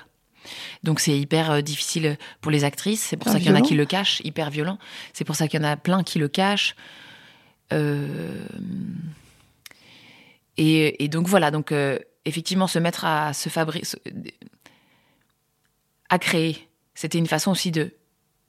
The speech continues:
Speaker 1: de s'émanciper
Speaker 2: Mm.
Speaker 1: et de conjurer ce truc-là. Puisqu'en plus, la matière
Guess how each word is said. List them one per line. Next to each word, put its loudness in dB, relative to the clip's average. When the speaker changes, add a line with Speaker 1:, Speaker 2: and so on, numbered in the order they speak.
Speaker 1:
de -2
s'émanciper -2
Speaker 2:
Mm. 0
Speaker 1:
et 6
de 4
conjurer 4
ce -8
truc-là. -8
Puisqu'en -4
plus, -4
la 2
matière 2